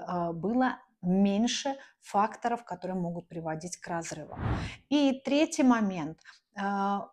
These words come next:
общая ваша подготовка. Старайтесь не набирать большое количество веса.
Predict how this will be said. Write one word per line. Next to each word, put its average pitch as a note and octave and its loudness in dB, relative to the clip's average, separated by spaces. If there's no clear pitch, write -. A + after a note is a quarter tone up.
общая C4 4
ваша G#3+ 0
подготовка. F#3 -4
Старайтесь C#4 0
не A3 8
набирать A3 4
большое G3+ -4
количество F#3+ -6
веса. - -4